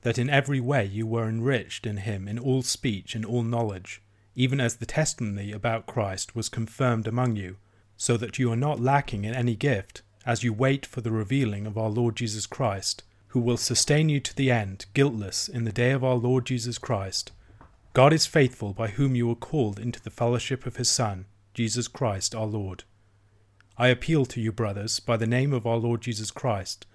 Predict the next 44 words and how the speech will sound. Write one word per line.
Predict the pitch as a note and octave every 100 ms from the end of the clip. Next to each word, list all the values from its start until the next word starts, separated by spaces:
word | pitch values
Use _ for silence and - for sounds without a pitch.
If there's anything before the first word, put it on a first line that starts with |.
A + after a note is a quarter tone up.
| - _ _
that | -
all | C3 D3+ D#3+
of | C3
you | A#2 A#2
agree, | A2+ C3+ B2 F#2+ - _ _ _ -
and | A#2
that | B2+
there | B2+
be | C3+
no | C3 C#3+
divisions | C#3+ C3 C3 A#2 G#2
among | G#2 G#2 G2+
you, | F#2 F#2 _ _ _ - _
but | C3 B2
that | C#3+ -
you |
be | A#2+ C#3+
united | C3 B2+ C#3 E3+ - C3+
in |
the | A#2+
same | - C#3+ D3+
mind | C#3+ B2 G2 G#2
and | A#2
the | A#2+
same | - C#3 B2+
judgment. | C3+ B2+ A2 F#2+ - - _ _ _ _
For | - A#2+
it | A#2
has | C3+
been | - A#2+
reported | A2+ - D3+ A2 A2
to | -
me | G#2+
by | A2 A2+
Chloe's | A2 C#3 B2+ A2+
people | - G#2 G2 G2 G#2+ _ _ _
that | B2+
there | B2+ C3
is | A#2
quarreling | - E3 E3 A#2+ G#2
among | G#2+ G#2+ G#2
you, | G#2
my | G#2 G2+
brothers. | A2 G#2 G2 F#2+ -